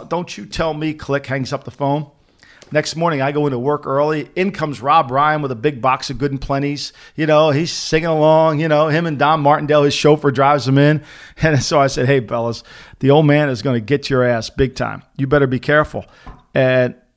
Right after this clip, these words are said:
he said, "For what?" I said, "I don't know where you came up with that coverage, but I'm just telling you, he hates that coverage. You came up with it,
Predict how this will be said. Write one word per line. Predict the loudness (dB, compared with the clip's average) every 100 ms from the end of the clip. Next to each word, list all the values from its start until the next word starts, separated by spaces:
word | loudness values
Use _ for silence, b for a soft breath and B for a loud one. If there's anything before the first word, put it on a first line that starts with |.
| -14
he | -10 -8
said, | -6 -6
"For | -4 -4
what?" | -2 -4 -6 _ -12
I |
said, | -8 -4
"I | 2 4
don't | 4
know | 4
where | 4
you | 2 0
came | 0 0 0
up |
with | -2
that | -4 -4
coverage, | 0 0 0 -6 -8 -20 b b
but | -6
I'm | -4 -6
just | -8 -12 -10
telling | -8 -8 -10
you, | -14 -20 b
he | -14 -8 -8 -4
hates | -4 -4 -4
that | -6 -2
coverage. | -2 -2 -6 -12 -12
You | -10 -8
came | -6 -6 -4
up | -4
with | -4
it, | -8